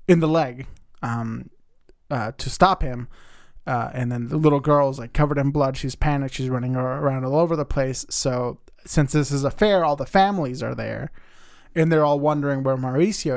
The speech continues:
is 'cause they can't find him. And now they, this little girl shows up covered in blood. And she starts saying it was Joel. Or, it, yeah, it was Joel. And then, so, like, they all, s-, the whole, uh, town j-,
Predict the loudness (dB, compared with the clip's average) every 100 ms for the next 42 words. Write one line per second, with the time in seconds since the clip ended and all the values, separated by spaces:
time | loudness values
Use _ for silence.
0 | -2 -6 -6 -8 -6 -6 -6 -6 2 2
1 | 2 -2 -4 -6 0 2 2 2 0 -2
2 | -2 0 0 4 2 4 4 2 2 0
3 | 2 0 4 2 2 -2 4 4 4 0
4 | -8 -12 -20 -20 -8 0 2 2 2 0
5 | 2 2 2 -4 -6 -6 -6 2 6 6
6 | 4 -6 -12 -14 -20 -20 -20 -20 -4 0
7 | 0 0 -2 2 0 0 -6 -6 2 2
8 | 2 -2 -12 -12 -4 -2 -2 -4 -6 -2
9 | -2 -2 -6 -2 0 0 -4 -8 -2 -2
10 | 2 2 4 2 -2 -6 -8 -8 -8 -4
11 | -4 -6 -14 -6 -2 0 0 -4 -2 2
12 | 2 0 -4 -8 -8